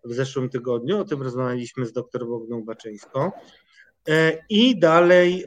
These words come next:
Paweł Lisicki pisze tak. Wszystko to jest bardzo dziwne. Przecież gdybyśmy w grudniu dwa tysiące dwudziestego roku nie podpisali się pod mechanizmem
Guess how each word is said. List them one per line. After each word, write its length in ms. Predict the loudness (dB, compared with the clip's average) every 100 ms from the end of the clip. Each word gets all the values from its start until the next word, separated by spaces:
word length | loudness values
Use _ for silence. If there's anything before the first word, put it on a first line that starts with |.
| 0
Paweł 240 | 2 2
Lisicki 500 | -2 -6 -10 -10 -14
pisze 260 | -10 -4 0
tak. 340 | 2 2 0
Wszystko 560 | -8 -6 -6 -6 0 2
to 140 | 4
jest 260 | 4 2 -2
bardzo 400 | -2 -2 -4 -2
dziwne. 540 | 2 2 0 -8 -10 -14 _ _ _ -6
Przecież 360 | -4 -2 -6
gdybyśmy 540 | 0 2 4 2 0 -2
w 80 |
grudniu 420 | 0 0 2 0 -2
dwa 260 | 4 4
tysiące 440 | 4 -2 -4 -2 -2
dwudziestego 600 | -2 -6 -2 -2 2 2
roku 240 | 2 0
nie 280 | 0 2 2
podpisali 760 | 0 -4 -8 -6 -2 -2 -2
się 160 | -2 -4
pod 280 | -2 -2 -2
mechanizmem 840 | -4 -2 -2 -2 -4 -6 -4 -4